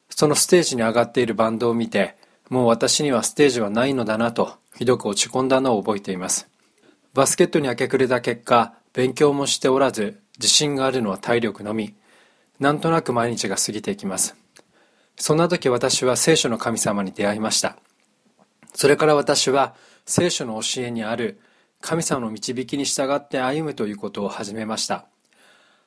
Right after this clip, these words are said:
神様は聖書をはじめとして、いろいろな方法で具体的に私が歩むべき道を教えてくれます。あれから十四年経ちますが、私の人生は大きく変わりました。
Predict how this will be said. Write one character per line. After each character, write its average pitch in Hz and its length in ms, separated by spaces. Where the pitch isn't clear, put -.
神 165 200
様 139 240
は 120 80
聖 151 240
書 135 140
を - 20
は 120 140
じ 120 120
め 120 120
と 117 120
し - 140
て、 120 260
い 110 80
ろ 135 140
い - 20
ろ 151 100
な 156 140
方 156 240
法 147 220
で 143 300
具 127 140
体 151 200
的 151 280
に 151 300
私 135 380
が 139 100
歩 151 180
む 175 60
べ 151 140
き 110 120
道 104 280
を 95 40
教 - 140
え - 20
て 107 100
く 107 100
れ 107 60
ま 104 120
す。 - 180
あ 151 100
れ 160 100
か 165 100
ら 156 100
十 135 200
四 151 120
年 151 160
経 143 120
ち - 100
ま 143 120
す - 120
が、 104 240
私 147 300
の 156 100
人 165 200
生 135 160
は 113 120
大 139 140
き - 120
く 113 140
変 - 140
わ 117 60
り 117 100
ま 117 120
し - 80
た。 90 180